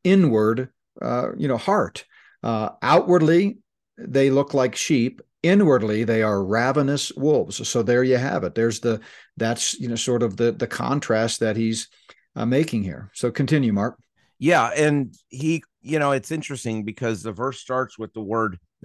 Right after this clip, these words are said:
Speaker 2: beware. And most Bible readers will just skip right over that. <laughs> Well, he, he said, "Beware," <laughs> you know,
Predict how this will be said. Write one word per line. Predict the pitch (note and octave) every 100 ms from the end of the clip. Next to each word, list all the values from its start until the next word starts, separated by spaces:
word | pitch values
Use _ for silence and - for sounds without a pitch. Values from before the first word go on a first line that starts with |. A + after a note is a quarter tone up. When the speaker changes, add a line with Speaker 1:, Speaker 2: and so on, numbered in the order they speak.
| F#2+
Speaker 2:
beware. | C3 B2 G#2 B2 F#2 C#2+ - _ _ _ _ _
And | A2 A#2+
most | C3 G#2+
Bible | B2+ C3+ B2
readers | A#2+ B2 A2 G2+
will | G2+
just | A#2 -
skip | - C#3 -
right | B2+ A#2
over | G#2 G2+
that. | G#2 B2 - _ _ _ -
<laughs> | - _ _ -
Well, | D#3+ F3+
he, | B2+ - _
he | -
said, | E3+ G3 G#3+ -
"Beware," | D#3+ D3+ F3 C#3 F#2+ -
<laughs> |
you | F3 - D3+
know, | D#3+